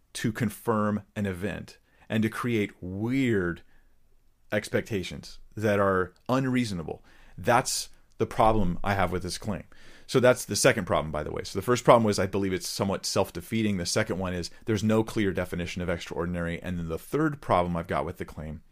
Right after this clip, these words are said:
is it results in rejecting any claim you want, which becomes confirmation bias.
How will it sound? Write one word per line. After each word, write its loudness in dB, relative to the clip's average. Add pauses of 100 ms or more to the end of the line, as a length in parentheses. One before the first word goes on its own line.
(640)
is -2
it 2
results 2
in 2
rejecting 0
any -2
claim -4
you -4
want, -6
which -10
becomes -8
confirmation -4
bias. -4